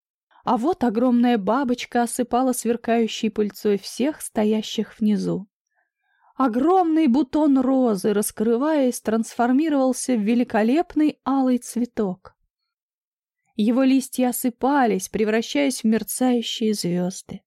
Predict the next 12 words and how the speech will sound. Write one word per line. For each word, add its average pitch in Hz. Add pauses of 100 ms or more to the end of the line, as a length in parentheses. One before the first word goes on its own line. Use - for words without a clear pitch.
(1600)
Фигура 302
человека, 339
расставляющего 233
руки 247
и 233
потоком 254
огня, 240
обволакивая 220
небо, 269
двигалась 226
по 226
кругу, 214